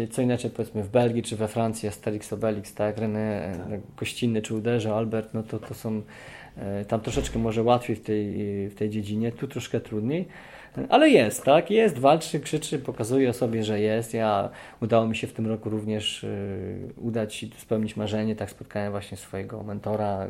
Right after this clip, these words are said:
Speaker 1: komiksowego, również mój syn, bo też dla niego jest ważną osobą, Tadeusz Baranowski. Pojechaliśmy na komiksową Warszawę. Zdobył autograf, e,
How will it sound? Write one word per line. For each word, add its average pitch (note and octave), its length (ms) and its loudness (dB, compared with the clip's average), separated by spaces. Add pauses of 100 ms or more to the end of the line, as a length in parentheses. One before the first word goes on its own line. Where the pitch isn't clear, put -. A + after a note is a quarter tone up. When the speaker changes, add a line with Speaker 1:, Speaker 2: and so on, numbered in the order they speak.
(120)
Speaker 1:
komiksowego, G2+ 760 -4
również G2+ 340 -6
mój G2 120 -6
syn, G#2 280 -4
bo - 100 -14
też G2+ 180 -6
dla G2+ 100 -6
niego G2+ 220 -4
jest G2 120 -6
ważną G#2 340 -4
osobą, G#2 340 -4
Tadeusz A2+ 340 -2
Baranowski. C3 600 0 (480)
Pojechaliśmy G#2 340 -2
na G#2 80 -2
komiksową G#2 500 -4
Warszawę. A2+ 600 2 (640)
Zdobył A2 300 0
autograf, A#2+ 800 2
e, G#2 760 -4